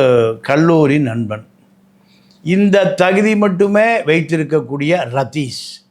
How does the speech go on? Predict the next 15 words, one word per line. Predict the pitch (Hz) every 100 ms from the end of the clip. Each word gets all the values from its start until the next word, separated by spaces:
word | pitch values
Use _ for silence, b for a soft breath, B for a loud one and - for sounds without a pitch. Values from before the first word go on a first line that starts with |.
| _ _ - - _ _ _ _ _ _ _
அவர், | - 139 156 156 139 139
அவருடைய | 127 143 147 139 135 127 123 120 113 110
தந்தையார் | 139 175 185 185 208 202 _ _ _ _ _ _ -
ஐ | 151 190
பி, | 180 170 117 107 _
மத்திய | - 131 139 175 175
அரசாங்கத்தினுடைய | 151 151 151 156 147 147 139 131 117 123 123 139 170 180 _ _ _ _ _ _ _
புலனாய்வுத்துறையில் | 175 208 208 208 190 170 139 156 147 175 185
ஒரு | 143 156
அதிகாரி. | 120 123 110 107 101 _ _ - _ _ _ _ _ _ _ _ _ _ _ _ _ _
இவர் | 151 175 214 233 - _ _ _ _ _ _
லண்டனுக்கு | 139 160 208 214 196 156 180
தப்பி | 151 139 165
ஓட்டம் | 127 123 127 113 - _ _ _ 117
ரதீஷ். | 127 127 131 117 -